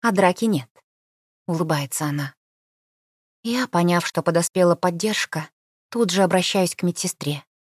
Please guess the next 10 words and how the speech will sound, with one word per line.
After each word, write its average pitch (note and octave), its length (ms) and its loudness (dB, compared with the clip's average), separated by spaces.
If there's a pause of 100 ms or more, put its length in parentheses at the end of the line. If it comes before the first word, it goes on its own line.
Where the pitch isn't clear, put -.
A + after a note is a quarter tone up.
(880)
«Объясните, G3+ 600 0
пожалуйста, E3 560 -2
уважаемой D#3+ 440 2
Катерине, F3+ 580 0 (640)
что - 200 -2
ребенка A#3+ 440 2
сейчас E3+ 440 -2
лучше B3 260 2
не C#4 120 8
купать», - 540 -8